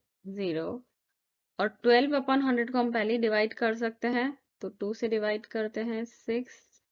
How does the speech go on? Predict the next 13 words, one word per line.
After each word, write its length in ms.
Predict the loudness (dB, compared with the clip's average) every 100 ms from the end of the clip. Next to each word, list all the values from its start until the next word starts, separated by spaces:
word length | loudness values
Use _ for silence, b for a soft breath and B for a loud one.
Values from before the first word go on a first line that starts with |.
| _
फिफ्टी, 540 | -12 -12 _ 0 0 -2 _ _ _ _ _ _ _
इसको 280 | -16 -12 -12
फिर 180 | -10 -10
से 180 | -10
करेंगे 600 | -6 -4 -2 -2 -4 -4
थ्री 720 | -8 _ -16 -4 0 0 -2 -6
और 180 | -8 -6
ये 260 | -6 -6 -8 -10
ट्वेंटी 380 | -10 -10 -8 -10
फ़ाइव 520 | -10 -14 -8 -6 -6
आ 80 | -6
जाता 300 | -8 -12
है। 60 | -14